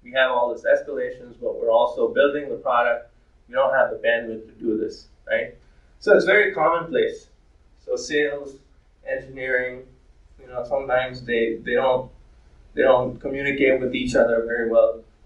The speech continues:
Uh, but then as a product manager, you are that conduit.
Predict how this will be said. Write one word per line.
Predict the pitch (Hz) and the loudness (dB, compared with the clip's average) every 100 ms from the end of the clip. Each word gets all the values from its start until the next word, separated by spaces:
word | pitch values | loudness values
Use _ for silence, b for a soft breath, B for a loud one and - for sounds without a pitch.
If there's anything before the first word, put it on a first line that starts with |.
| - | -4
Uh, | - - | 2 6
but | 131 143 | 6 8
then | 151 170 156 | 6 4 4
as | 139 | 2
a | 139 | 2
product | - 180 175 | 0 0 0
manager, | 143 143 143 147 143 | -2 -4 -4 -10 -10
you | 147 165 | -8 -2
are | 151 147 | 2 4
that | 117 - - | 2 0 -2
conduit. | 123 123 117 - - | -2 -2 -4 -8 -10